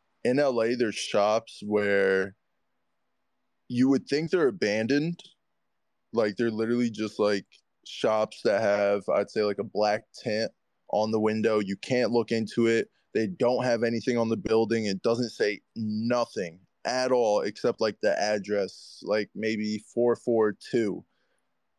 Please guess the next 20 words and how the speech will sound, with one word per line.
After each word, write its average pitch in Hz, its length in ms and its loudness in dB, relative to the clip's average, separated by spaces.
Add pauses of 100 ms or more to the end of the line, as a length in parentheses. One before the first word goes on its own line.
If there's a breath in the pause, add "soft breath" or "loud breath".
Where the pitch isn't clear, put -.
(240)
And 127 180 0
then 127 200 0
you 120 200 2
open 147 320 0
the 131 120 2
door. 117 400 4
Right 113 220 0
when 143 120 0
you 131 100 4
open 131 200 0
the 123 80 -2
door, 113 260 0
it's - 180 -8
nothing. 110 520 -4 (260)
There's 107 220 -6
nothing 127 500 -2
there 120 300 2
except 104 400 -2
a 98 40 2
window. 98 560 -2